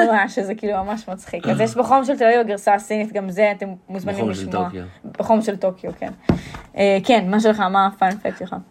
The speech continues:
Speaker 2: אה, עברי לידר ושרית חדד, הופיעו בפלסון שבועיים אחרי שהתפטרתי.
Speaker 1: הם הופיעו בפלסון שבועיים
Speaker 2: כן.
Speaker 1: אחרי.
Speaker 2: היה אירוע
Speaker 1: אה,
Speaker 2: חברה כזה
Speaker 1: וואו.
Speaker 2: וזה, ואז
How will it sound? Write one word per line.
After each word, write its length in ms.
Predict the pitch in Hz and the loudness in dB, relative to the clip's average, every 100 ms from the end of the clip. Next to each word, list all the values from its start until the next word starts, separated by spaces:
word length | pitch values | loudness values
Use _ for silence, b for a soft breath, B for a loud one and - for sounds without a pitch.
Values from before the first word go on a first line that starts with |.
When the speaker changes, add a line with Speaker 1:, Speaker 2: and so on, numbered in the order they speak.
| - | -12
Speaker 2:
אה, 300 | 92 90 90 - | -8 -6 -6 0
עברי 300 | 120 117 113 | 2 4 6
לידר 240 | 120 123 101 | 6 4 2
ושרית 320 | 95 101 104 | 0 -2 -2
חדד, 440 | - 95 139 143 143 147 - _ _ - | -4 0 2 2 -2 -8 -14 _ _ -14
הופיעו 480 | 107 - - 110 104 | -14 -12 -2 2 2
בפלסון 680 | 92 - 95 92 - 117 113 | -2 -4 -6 -6 -4 -4 -4
שבועיים 380 | 92 92 92 | -6 -6 -6
אחרי 220 | 87 - 90 | -8 -14 -16
שהתפטרתי. 680 | 87 87 92 95 98 - - - _ - - - - - - _ - b b b b b b - | -16 -16 -16 -16 -18 -18 -20 -20 _ -20 -20 -20 -20 -20 -20 _ -20 b b b b b b -8
Speaker 1:
הם 140 | 196 190 | -4 -4
הופיעו 340 | 185 220 240 | 0 4 6
בפלסון 840 | 208 202 190 185 214 220 233 226 | 4 0 -4 0 2 2 2 -2
שבועיים 320 | 226 202 175 185 | -6 -2 -2 -2
Speaker 2:
כן. 40 | |
Speaker 1:
אחרי. 140 | - 170 | -2 2
Speaker 2:
היה 160 | 233 | 4
אירוע 180 | 220 233 | 6 6
Speaker 1:
אה, 20 | 190 | 6
Speaker 2:
חברה 340 | 220 202 175 | 6 6 4
כזה 120 | 170 | 4
Speaker 1:
וואו. 380 | 175 202 185 175 202 | 4 4 4 2 0
Speaker 2:
וזה, 100 | - | -8
ואז 260 | - - | -14 -18